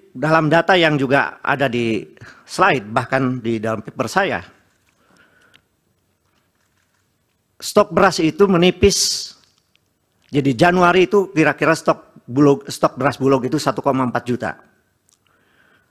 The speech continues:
Dan setelah, eh, akhir Februari, stok itu sangat menipis, yang notabene kira-kira sudah tergelontorkan sekitar enam ratus enam puluh ribu ton.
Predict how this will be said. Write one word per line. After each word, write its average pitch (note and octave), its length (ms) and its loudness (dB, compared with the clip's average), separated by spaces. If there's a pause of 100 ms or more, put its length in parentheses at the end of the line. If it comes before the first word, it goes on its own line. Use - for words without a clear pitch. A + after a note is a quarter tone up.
(120)
Dan A#2+ 240 -2
setelah, G3+ 460 0 (580)
eh, B2+ 400 0
akhir C#3+ 240 0
Februari, D3 640 0 (400)
stok - 400 -2
itu G3 80 -2
sangat D3 320 -2
menipis, D#3+ 640 -4 (400)
yang C3+ 160 -2
notabene C#3+ 800 0 (240)
kira-kira C#3+ 640 0 (240)
sudah C3+ 480 -2 (560)
tergelontorkan C3 720 -2
sekitar C3+ 320 -4
enam C3 160 -2
ratus B2 320 -4
enam A#2 160 -4
puluh A#2 160 -2
ribu A2 160 -4
ton. D3 240 -4